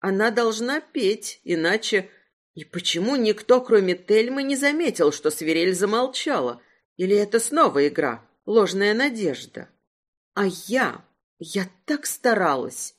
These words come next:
угодить им всем, стать лучшей. Я была недостаточно красива?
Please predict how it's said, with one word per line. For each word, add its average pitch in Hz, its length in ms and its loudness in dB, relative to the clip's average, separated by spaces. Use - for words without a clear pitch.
угодить 220 500 4
им 247 220 2
всем, - 720 -2
стать - 440 4
лучшей. - 720 -2
Я 175 180 4
была 175 240 6
недостаточно 175 720 2
красива? 220 720 0